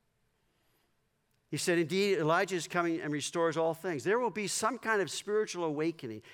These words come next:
And I know there are many people we're praying for God to send revival. And I'm all for it. But whenever Jesus is coming the second coming, there's gonna be some kind of spiritual awakening preceding. Elijah will have a part in that.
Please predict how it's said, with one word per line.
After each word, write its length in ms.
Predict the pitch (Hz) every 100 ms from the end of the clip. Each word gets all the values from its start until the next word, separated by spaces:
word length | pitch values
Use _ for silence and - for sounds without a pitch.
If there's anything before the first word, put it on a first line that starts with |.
| -
And 80 | 180
I 40 |
know 160 | 208 190
there 120 | 160
are 60 |
many 220 | 147 175 185
people 300 | 185 160 143
we're 120 | 156
praying 460 | - 170 165 113 - - _
for 120 | -
God 220 | 120 147 131
to 60 |
send 300 | - 170 143
revival. 580 | 120 107 127 123 85 87 - _ _ _ _ _ _ _ _
And 100 | 113
I'm 120 | 131 135
all 160 | 156
for 320 | 156 175 131
it. 80 | 107 - _ _ _ _
But 140 | 156 151
whenever 340 | 165 226 254
Jesus 280 | 190 220 175
is 40 |
coming 240 | 190 190 175
the 80 |
second 380 | 151 180 170 156
coming, 400 | 170 147 127 120 _ _ _ _ _
there's 180 | 160 123
gonna 220 | 208 226
be 120 | 208
some 300 | 160 214 226
kind 220 | 220 208
of 100 | 190
spiritual 560 | 151 - 214 220 208 180
awakening 480 | 160 170 170 160 151 - _
preceding. 800 | - 170 - - 214 170 131 104 - _ _ _ _ _ _ _ _ _ _ _ _ _ _ _ _ _ -
Elijah 500 | 160 175 214 220 185
will 60 |
have 140 | 151 160
a 60 |
part 360 | 151 - 175 160
in 200 | 117 104
that. 200 | 90